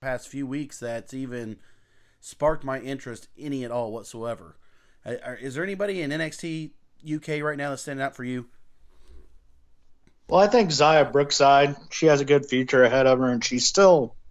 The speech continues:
Speaker 2: just, like, twenty-one or twenty-two, I think.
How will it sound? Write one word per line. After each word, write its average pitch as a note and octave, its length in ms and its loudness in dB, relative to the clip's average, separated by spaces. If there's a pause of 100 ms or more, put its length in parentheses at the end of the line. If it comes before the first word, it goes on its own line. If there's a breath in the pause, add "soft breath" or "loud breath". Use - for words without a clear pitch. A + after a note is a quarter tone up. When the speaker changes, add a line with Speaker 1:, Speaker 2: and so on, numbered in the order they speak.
(520)
Speaker 2:
just, B2+ 140 -4
like, B2+ 180 6
twenty-one B2+ 520 4
or B2 60 4
twenty-two, A#2 560 0
I B2 80 6
think. A#2+ 360 -2